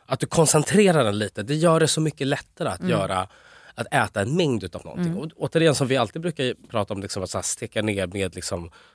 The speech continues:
Speaker 1: kycklingpulver och vitlök. Hur gott?
Speaker 2: Så gott.
Speaker 1: Med kirskål.
Speaker 2: Så gott.
Speaker 1: Så har du liksom en grön liten side. Det är ju
Speaker 2: Exakt.
Speaker 1: bland det goda som man kan göra med typ ärtskott. Nu är inte det någonting
Speaker 2: Nej, men
Speaker 1: vildplockat. Men behandla kirskålen som det.
Speaker 2: Ja.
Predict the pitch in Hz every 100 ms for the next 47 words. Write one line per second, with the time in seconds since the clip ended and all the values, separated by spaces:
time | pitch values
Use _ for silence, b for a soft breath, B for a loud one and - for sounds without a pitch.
0 | b - 107 90 87 220 131 78 90 101
1 | - - - _ _ _ B B B _
2 | 269 254 180 - - 185 165 - - -
3 | _ 123 101 - 110 - 240 - _ -
4 | - 269 190 165 - - - 160 160 135
5 | 123 120 110 104 98 107 98 95 92 101
6 | - 92 85 - B B 180 175 175 156
7 | 120 117 113 107 110 117 104 101 98 98
8 | - - - - - - 104 98 95 90
9 | 85 87 202 190 196 196 190 190 - -
10 | - 113 107 131 - 185 196 147 - -
11 | 113 92 95 107 165 - - 82